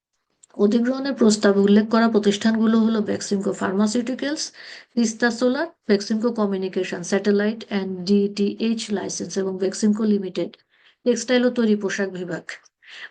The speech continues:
বর্তমানে ঢাকা স্টক এক্সচেঞ্জের তালিকাভুক্ত রয়েছে বেক্সিমকো গ্রুপের চারটি কোম্পানি, বেক্সিমকো ফার্মা, বেক্সিমকো লিমিটেড, বেক্সিমকো সিনথেটিক্স এবং শাইনপুকুর সিরামিক্স।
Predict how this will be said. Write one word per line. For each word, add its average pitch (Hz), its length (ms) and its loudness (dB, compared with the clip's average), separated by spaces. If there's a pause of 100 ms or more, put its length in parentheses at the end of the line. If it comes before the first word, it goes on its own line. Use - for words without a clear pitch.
বর্তমানে 233 580 6
ঢাকা 208 360 2
স্টক 226 280 2
এক্সচেঞ্জের 233 520 2
তালিকাভুক্ত 196 640 -2
রয়েছে 220 320 -2
বেক্সিমকো 208 540 -2
গ্রুপের 202 280 -2
চারটি 240 320 -2
কোম্পানি, 175 440 -6
বেক্সিমকো 175 500 -2
ফার্মা, 269 600 -2
বেক্সিমকো 196 460 -2
লিমিটেড, 254 540 -2
বেক্সিমকো 208 540 -2
সিনথেটিক্স 269 680 -2
এবং 190 220 0
শাইনপুকুর 208 520 0
সিরামিক্স। 180 640 -8